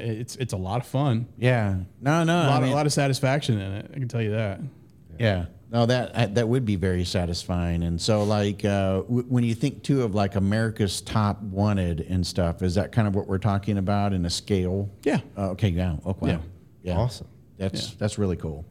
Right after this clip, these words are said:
Speaker 3: That
Speaker 1: Yeah.
Speaker 3: does sound fun.
Speaker 1: It, it is. It, it's,
Speaker 3: That
Speaker 1: it's
Speaker 3: sounds like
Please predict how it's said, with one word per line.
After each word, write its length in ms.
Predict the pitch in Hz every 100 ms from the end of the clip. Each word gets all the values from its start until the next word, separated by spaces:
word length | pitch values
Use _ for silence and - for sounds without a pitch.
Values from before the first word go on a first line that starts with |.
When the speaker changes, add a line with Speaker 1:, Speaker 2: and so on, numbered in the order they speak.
| -
Speaker 3:
That 80 | -
Speaker 1:
Yeah. 80 | 85
Speaker 3:
does 160 | 110
sound 240 | - 82 78
fun. 180 | 69 90
Speaker 1:
It, 180 | 113 127
it 160 | 135 120
is. 300 | 90 - -
It, 180 | 120 104
it's, 260 | 104 - -
Speaker 3:
That 140 | -
Speaker 1:
it's 80 | -
Speaker 3:
sounds 200 | 85
like 100 | -